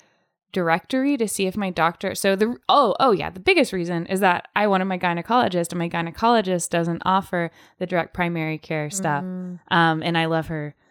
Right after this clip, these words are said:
Speaker 1: so much. Um, so I messaged this, uh, the insurance company. I was like, "Hey, does my doctor cover it? I can't find a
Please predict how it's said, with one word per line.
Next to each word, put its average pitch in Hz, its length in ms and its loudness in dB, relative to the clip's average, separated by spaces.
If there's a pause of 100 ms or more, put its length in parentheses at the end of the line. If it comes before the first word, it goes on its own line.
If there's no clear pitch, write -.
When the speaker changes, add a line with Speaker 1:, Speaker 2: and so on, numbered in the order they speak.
(320)
Speaker 1:
so 160 440 0
much. 170 460 -2 (380)
Um, 175 500 0 (500)
so 180 360 2
I 170 180 4
messaged 170 560 -4 (100)
this, 170 380 -6 (240)
uh, 156 280 0 (100)
the - 180 -6
insurance 247 320 2
company. 175 340 -4
I 175 40 0
was 175 100 -4
like, 175 140 0
"Hey, 294 360 4
does 220 240 -4
my 226 240 2
doctor 196 520 -2
cover 269 240 0
it? 247 80 0
I 208 80 -2
can't - 280 -4
find 214 220 -2
a 180 60 -4